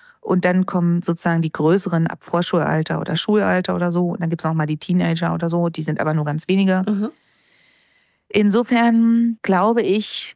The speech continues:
Speaker 1: der größte Ratschlag ist, und das habe ich mir auch immer gesagt, sich drauf einlassen. Man muss nicht mit allen Erziehungskonzepten in diesen drei Wochen da hundertprozentig einverstanden sein. Und es kann auch sein, dass das Kind da jeden Tag die gleichen Spiele spielt.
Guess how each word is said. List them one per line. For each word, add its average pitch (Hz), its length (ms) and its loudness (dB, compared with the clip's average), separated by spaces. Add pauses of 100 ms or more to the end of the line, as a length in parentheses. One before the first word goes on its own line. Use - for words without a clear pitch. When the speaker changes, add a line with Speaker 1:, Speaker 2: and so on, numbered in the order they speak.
Speaker 1:
der 196 100 2
größte 202 380 0
Ratschlag 220 580 0
ist, - 520 -2
und 190 140 -6
das - 240 -8
habe 202 100 -2
ich 190 100 -6
mir 165 120 0
auch 170 60 -2
immer 196 180 0
gesagt, 175 480 -2
sich 185 180 -4
drauf - 280 -4
einlassen. 160 640 -2 (500)
Man 180 140 2
muss 214 280 2
nicht 226 320 0
mit - 220 -6
allen 190 300 2
Erziehungskonzepten 190 1200 -2
in 175 140 -2
diesen 170 300 -2
drei 170 320 -2
Wochen 160 440 -2 (340)
da 170 220 0
hundertprozentig 170 1120 0
einverstanden 156 720 -2
sein. 143 300 -2 (520)
Und 202 160 2
es 202 160 0
kann 226 200 2
auch 233 180 0
sein, 190 280 2
dass 185 140 2
das 185 200 -2
Kind 214 300 2
da 170 60 2
jeden 190 320 2
Tag 185 220 -2
die 180 100 -6
gleichen 175 360 0
Spiele 165 360 -2
spielt. 156 480 -2